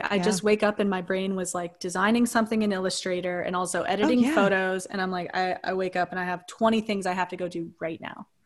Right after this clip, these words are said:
Speaker 2: Right.
Speaker 1: And that's where
Speaker 2: Yeah.
Speaker 1: I have to take the breath and my physical practice always comes in the morning 'cause I have to
Speaker 2: Mm.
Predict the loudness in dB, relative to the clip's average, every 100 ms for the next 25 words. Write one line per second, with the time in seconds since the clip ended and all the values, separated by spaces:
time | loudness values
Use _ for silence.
0 | _ _ -6 -2 0 2 0 0 0 0
1 | 0 0 0 0 -2 -6 -6 -6 -10 -8
2 | -4 -4 -6 _ -12 -8 -6 -2 2 4
3 | 2 0 -2 -4 -2 -2 -4 -6 -4 -4
4 | -6 -10 -8 -8 -8 -8 -8 -12 -12 -10
5 | -6 -6 -6 -10 -8 -10 -14 -6 -2 -2
6 | -2 -4